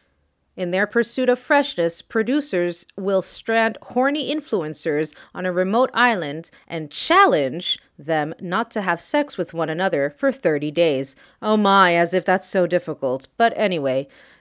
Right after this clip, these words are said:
they will dress models up in full prosthetics and send them on blind dates as demons and dolphins. And they will force them to get engaged without ever seeing one another. But they still won't let anyone above a size two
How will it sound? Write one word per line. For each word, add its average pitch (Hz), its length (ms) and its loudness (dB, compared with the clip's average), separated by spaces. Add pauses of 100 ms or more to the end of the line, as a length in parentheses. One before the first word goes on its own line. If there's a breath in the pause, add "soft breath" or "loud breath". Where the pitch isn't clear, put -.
they 262 80 4
will 254 140 4
dress 254 360 2
models 214 460 2
up 185 260 0
in 190 120 -4
full 220 280 -2
prosthetics 269 640 0
and 214 160 -4
send 233 320 0
them 185 220 0
on 175 160 -2
blind 180 400 -2
dates 156 360 -2
as 196 200 -4
demons 131 500 -10
and 185 160 -4
dolphins. 220 720 -4 (380 loud breath)
And 262 120 0
they 277 60 2
will 277 160 4
force 339 460 -2
them 165 240 0
to - 120 -8
get 185 240 -2
engaged 185 680 0
without 185 340 -2
ever 208 180 -2
seeing 151 540 -2
one 143 160 -8
another. 160 460 0 (560 soft breath)
But 226 100 -2
they 233 120 4
still 226 540 0
won't 190 220 -4
let 180 220 2
anyone 160 560 0
above 156 580 -2
a 190 80 -4
size 196 420 -4
two 196 400 -4